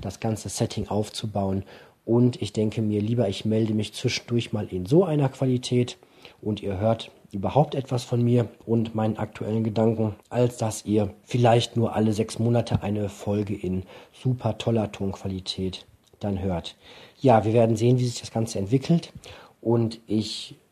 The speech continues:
ja, verabschiede mich jetzt schon mal und dann hört ihr ein paar O-Töne sozusagen aus meinem Alltag mit verschiedenen Hintergrundgeräuschen.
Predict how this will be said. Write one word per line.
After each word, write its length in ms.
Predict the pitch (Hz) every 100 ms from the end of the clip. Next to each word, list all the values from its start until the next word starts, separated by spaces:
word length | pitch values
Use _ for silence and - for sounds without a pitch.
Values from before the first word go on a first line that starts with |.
| _ _ _ _ 113
ja, 220 | 110 -
verabschiede 500 | - 156 - - 156
mich 180 | 147 147
jetzt 160 | 143
schon 220 | - 135
mal 320 | 127 123 120 113
und 680 | - 98 101 98 101 -
dann 220 | 101 104
hört 340 | 107 120 113 -
ihr 260 | 104 - -
ein 260 | 92 90 -
paar 480 | - 104 104 101 101 - _ -
O-Töne 600 | 127 151 151 - 139 131
sozusagen 760 | 117 123 - 110 113 110 104 -
aus 340 | 101 110 -
meinem 300 | 104 98 98
Alltag 600 | - 117 120 - 113 110 - - - _
mit 160 | 123 127
verschiedenen 500 | 123 - - 113 101
Hintergrundgeräuschen. 1400 | 113 139 139 117 117 110 110 104 101 107 107 - 107